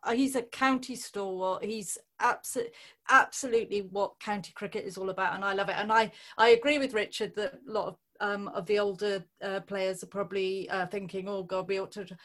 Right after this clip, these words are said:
but I just hope he doesn't. I, I, there's still, he's sti-, still performing so well that there's,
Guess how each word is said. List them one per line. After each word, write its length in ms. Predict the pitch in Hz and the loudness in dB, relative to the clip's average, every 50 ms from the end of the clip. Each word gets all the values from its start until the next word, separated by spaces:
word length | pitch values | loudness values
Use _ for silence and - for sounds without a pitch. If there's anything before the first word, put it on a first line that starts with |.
| - - _ - | -20 -14 _ 0
but 140 | 220 202 - | 2 2 6
I 160 | 202 233 247 | 6 8 8
just 220 | 233 233 220 - - | 6 6 2 0 0
hope 180 | 214 208 - | -2 -2 -2
he 140 | - 202 208 | -2 -6 -4
doesn't. 400 | 170 190 190 175 - 180 180 - | -4 -4 -4 -4 -6 -10 -10 -4
I, 280 | - 208 220 220 208 - - _ - | 0 0 2 0 0 -4 -10 _ -14
I, 260 | 175 175 - - 226 226 - _ - | -14 -12 -10 -10 -10 -10 -6 _ 2
there's 180 | 254 247 233 | 2 2 2
still, 380 | - - - 285 269 247 247 240 | 0 0 2 4 6 6 6 4
he's 260 | 233 220 262 262 254 | 2 2 0 0 0
sti-, 260 | - - 277 285 - 262 | -2 -2 -2 -2 -2 -2
still 320 | - - - 302 285 277 | -4 -4 -2 -2 -2 -2
performing 420 | 285 - - - 262 247 233 226 226 | -4 -8 -4 0 0 0 0 0 -6
so 360 | - - - 277 269 254 240 | -8 -6 -2 2 2 2 2
well 360 | 208 190 175 170 175 175 160 - - - - _ _ - | 2 2 0 0 0 -2 -6 -10 -18 -20 -20 _ _ -8
that 220 | - 180 180 - - - | -6 -6 -6 -6 -6 -4
there's, 220 | 156 - - - | -2 -2 -2 -4